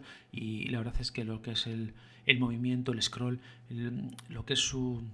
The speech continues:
la rueda, la verdad es que tiene una precisión que puedes parar justo en medio de la página con un toquecito, puedes desplazar rápido o lento y, y la verdad es que estoy muy, muy, muy, muy contento con el ratón y ya digo, eh, en-, encantado. Yo suelo se-, suelo comprar casi siempre de la marca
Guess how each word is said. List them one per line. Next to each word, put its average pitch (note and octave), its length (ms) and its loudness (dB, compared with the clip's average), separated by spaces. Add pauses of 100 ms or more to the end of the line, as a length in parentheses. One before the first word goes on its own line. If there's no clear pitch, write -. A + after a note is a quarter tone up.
(300)
la C3 160 4
rueda, A#2+ 340 2
la A#2+ 80 -2
verdad A#2 200 -2
es - 40 -16
que - 80 -16
tiene B2+ 140 4
una B2+ 60 0
precisión B2+ 440 8 (220)
que - 100 -4
puedes C3 180 10
parar B2 200 10
justo C3 280 2
en A#2+ 80 2
medio B2+ 140 6
de A2+ 80 0
la A#2 60 -8
página B2 320 4
con B2 100 -2
un A#2+ 100 0
toquecito, B2+ 480 -2
puedes A#2 280 6 (160)
desplazar B2+ 360 0
rápido A#2+ 360 0
o A2+ 60 2
lento B2 340 0 (280)
y, B2+ 400 6
y - 40 -2
la B2 100 2
verdad A#2+ 220 -2
es B2 100 0
que - 80 -4
estoy B2+ 240 -2
muy, B2 180 -2
muy, A2+ 360 -4 (340)
muy, C3 120 4
muy B2 100 6
contento B2 260 0
con A#2 100 4
el A2 60 2
ratón C3 460 -2
y - 160 -2
ya A2 120 -2
digo, G#2 200 -2 (160)
eh, A#2 220 -6
en-, B2+ 180 4
encantado. A#2+ 500 2
Yo B2+ 200 -4 (460)
suelo C3+ 300 12
se-, - 220 2
suelo C3+ 240 10
comprar B2+ 260 2
casi B2 220 -4
siempre C3 260 2
de A#2+ 80 2
la A#2+ 120 0
marca A2+ 800 -4